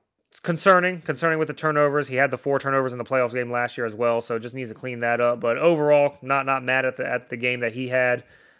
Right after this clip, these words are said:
Um, you know, Travis Etienne had a decent game as well. Uh, Tank, Tank Bigsby stole a touchdown from him as well. Uh, Tank did not have a great game.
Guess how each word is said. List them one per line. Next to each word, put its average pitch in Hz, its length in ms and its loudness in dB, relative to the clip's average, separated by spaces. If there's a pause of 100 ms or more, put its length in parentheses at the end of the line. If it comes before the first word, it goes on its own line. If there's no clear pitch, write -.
(140)
Um, 107 560 -4 (760)
you 139 80 -10
know, 113 100 -4
Travis 143 300 -2
Etienne 135 880 -8
had 131 160 -2
a 127 40 -4
decent 131 380 -8
game 131 220 -4
as 120 100 -8
well. 131 480 0 (460)
Uh, 107 380 -8 (420)
Tank, 131 500 -6
Tank 127 240 -8
Bigsby 127 300 -4
stole 127 480 2
a 127 60 -6
touchdown 131 420 -4
from 127 180 -6
him 139 420 -8
as 127 180 -4
well. 139 440 2 (600)
Uh, 107 400 -4 (160)
Tank 147 260 -2
did 131 120 -6
not 123 140 -2
have 120 140 0
a 117 40 -10
great 110 260 -8
game. 113 320 -10